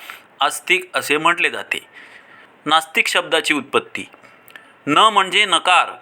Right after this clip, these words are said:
किंवा नाही, अस्ति म्हणजे आहे. त्यामुळे नास्तिक म्हणजे जो अस्तित्व नाकारतो, विशेषतः वेद, ईश्वर आणि आत्मा यांचे अस्तित्व न मानणारा.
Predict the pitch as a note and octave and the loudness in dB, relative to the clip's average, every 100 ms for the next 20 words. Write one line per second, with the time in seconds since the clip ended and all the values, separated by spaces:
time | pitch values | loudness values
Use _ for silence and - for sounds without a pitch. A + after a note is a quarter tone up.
0 | _ - D#3 E3+ F#3 F3+ E3 C3 - - | _ -2 2 2 4 2 0 -6 -8 -20
1 | _ - _ _ - E3+ - A#3 G#3 D#3+ | _ -20 _ _ -4 -4 0 2 2 0
2 | D3+ F#3+ F3 E3 B2 F#2 - - - - | 0 0 0 -2 -8 -12 -20 -20 -20 -20
3 | _ E3 F3+ G#3 C#3 - B2+ C#3 D3+ - | _ -2 2 2 2 -4 0 4 4 2
4 | - G#3+ F3 D#3+ E3 E3+ C3 - A#2+ E3 | 0 0 2 0 2 0 -2 -6 0 4
5 | G3+ F3 - - E3+ E3 D#3+ C#3+ B2+ D3+ | 4 2 0 -2 -2 0 2 2 4 2
6 | D3 - D3+ G#2+ - - C#3+ E3 D#3 - | 2 2 0 -2 -12 -2 0 2 0 2
7 | E3 E3 C3 D3 E3+ - C3 - D3 D#3 | 2 2 2 2 2 -2 -4 0 4 4
8 | B2+ B2+ C3+ D3 C3 C3 D3+ D3 F#2 - | 4 0 -4 -2 -2 -2 2 0 0 -2
9 | B2+ C3 - D#3 D#3 - C#3 - D3+ D3+ | -2 -2 -2 -2 -2 -4 -6 0 -2 2
10 | D3 E3+ C#3 C#3+ F#3 E3+ A#2 A#2 B2 C3 | 2 4 2 4 4 4 2 2 2 2
11 | G2 | 0